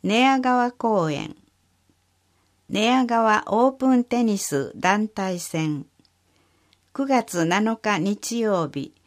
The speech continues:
午前九時、雨天中止。団体戦オープン。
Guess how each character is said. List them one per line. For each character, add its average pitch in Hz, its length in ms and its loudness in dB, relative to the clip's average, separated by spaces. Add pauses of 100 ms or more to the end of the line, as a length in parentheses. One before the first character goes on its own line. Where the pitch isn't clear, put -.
(300)
午 247 160 2
前 175 280 0
九 175 200 -8
時、 131 280 -12 (600)
雨 254 120 0
天 175 320 0
中 175 280 -6
止。 165 400 -6 (1400)
団 262 340 2
体 247 240 0
戦 233 440 -2
オ 220 220 2
ー - 40 0
プ - 220 -8
ン。 147 280 -8